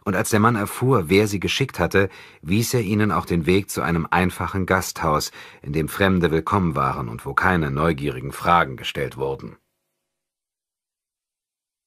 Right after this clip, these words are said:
Am nächsten Morgen ritten sie weiter. Abudun hatte sich noch einmal genau nach dem Weg erkundigt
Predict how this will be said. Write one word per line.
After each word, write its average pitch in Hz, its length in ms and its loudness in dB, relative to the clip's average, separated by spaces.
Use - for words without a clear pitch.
Am 95 120 4
nächsten 101 320 2
Morgen 98 380 6
ritten 104 280 0
sie 95 180 0
weiter. - 420 0
Abudun 101 480 4
hatte 85 160 2
sich 76 140 -4
noch 85 160 0
einmal 85 380 2
genau 85 340 4
nach 73 160 -2
dem 71 180 -4
Weg 85 200 2
erkundigt 87 500 0